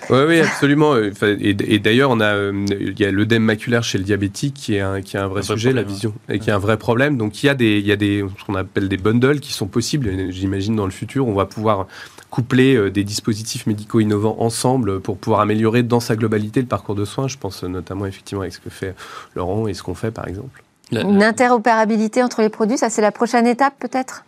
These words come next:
Speaker 2: Et la seule limite, c'est que c'est pas les mêmes spécialités dans les services. Donc en fait, euh, le diabétologue,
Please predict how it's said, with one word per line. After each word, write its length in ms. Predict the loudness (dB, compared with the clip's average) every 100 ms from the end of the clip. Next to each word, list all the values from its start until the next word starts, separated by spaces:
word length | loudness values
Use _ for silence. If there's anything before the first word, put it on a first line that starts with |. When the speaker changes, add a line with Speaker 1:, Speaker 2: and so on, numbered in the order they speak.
| -6
Speaker 2:
Et 160 | -2
la 180 | 2 2
seule 200 | 0 -2
limite, 260 | 0 -2 -2
c'est 160 | -6
que 100 | -6
c'est 160 | -6 -8
pas 160 | -4 -2
les 80 |
mêmes 160 | -2 -6
spécialités 540 | -6 -8 -4 -6 -4
dans 80 | -6
les 100 | -6
services. 600 | -4 -4 -4 -6 -8 -10 _ _ -8
Donc 260 | -6 -4
en 80 | -6
fait, 340 | -4 -4 -2
euh, 460 | -4 -2 -2 -4 -4
le 140 | -4
diabétologue, 760 | -2 -2 -2 0 0 0 -2